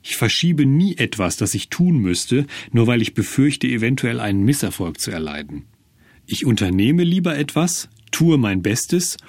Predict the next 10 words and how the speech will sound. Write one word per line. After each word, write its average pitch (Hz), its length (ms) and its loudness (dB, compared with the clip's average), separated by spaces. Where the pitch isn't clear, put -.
und 131 140 -2
erfahre, 120 560 0
dass 104 180 -2
ich 95 120 -6
den 85 180 -2
Mut 139 320 2
hatte, 143 320 2
es - 200 -2
zu 107 120 0
probieren. 98 540 0